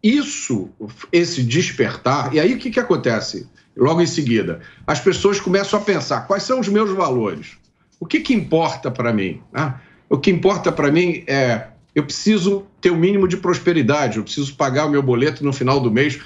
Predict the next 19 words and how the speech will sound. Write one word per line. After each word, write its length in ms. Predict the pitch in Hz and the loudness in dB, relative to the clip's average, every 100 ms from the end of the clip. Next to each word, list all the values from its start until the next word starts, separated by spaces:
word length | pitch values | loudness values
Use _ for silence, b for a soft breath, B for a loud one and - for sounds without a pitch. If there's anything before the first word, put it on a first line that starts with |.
| B B B | B B B
eu 80 | 160 | -4
preciso 360 | - 180 - | 0 -2 0
ter 120 | 185 | 0
segurança, 1080 | 170 - 165 160 127 147 165 131 - 82 - b b - | 0 -4 0 2 2 2 2 -2 -6 -8 -10 b b -2
eu 100 | 135 | 0
preciso 340 | 143 143 208 | 0 2 0
sair 360 | 196 - 156 185 | 0 0 2 2
de 140 | 135 | 0
casa 460 | 123 131 160 160 131 | -2 -2 0 0 0
e 80 | 139 | 0
ir 40 | |
até 220 | 147 - | -2 0
a 60 | 147 | -2
esquina 520 | 123 - 165 180 127 | -2 -2 0 2 0
sem 320 | - 165 175 | -2 0 0
medo 240 | 165 180 151 | 2 2 0
de 140 | 160 | -2
morrer. 520 | 196 175 170 202 196 - _ _ _ _ _ - 180 208 | 0 2 2 2 -2 -10 _ _ _ _ _ -10 -8 0
Eu, 320 | 196 220 214 | 2 2 -2